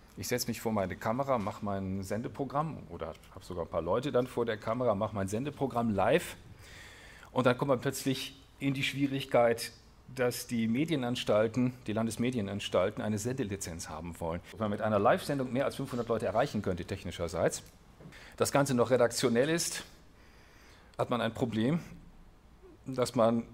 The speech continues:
vielleicht eine Lizenz haben muss. Eine total schräge Geschichte. Anfang diesen Jahres hochgekocht durch diese neue Funktion von Google Hangout, dass ich wirklich fünfhundert Leute theoretisch erreichen kann live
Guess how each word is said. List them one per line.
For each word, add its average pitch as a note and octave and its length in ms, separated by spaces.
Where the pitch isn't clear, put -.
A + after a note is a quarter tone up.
vielleicht G#2+ 320
eine A2 120
Lizenz G#2 480
haben D#2 240
muss. D#2+ 220
Eine G2 260
total A2 480
schräge G2+ 380
Geschichte. G2 580
Anfang G#2+ 180
diesen A2 200
Jahres A#2 380
hochgekocht A#2 840
durch G#2+ 180
diese G#2 200
neue G2 240
Funktion F#2+ 600
von F#2+ 260
Google G2 260
Hangout, G2+ 360
dass G2 160
ich - 140
wirklich G#2 260
fünfhundert G2+ 460
Leute F#2+ 240
theoretisch G#2 440
erreichen B2 360
kann D#2+ 200
live D#2 380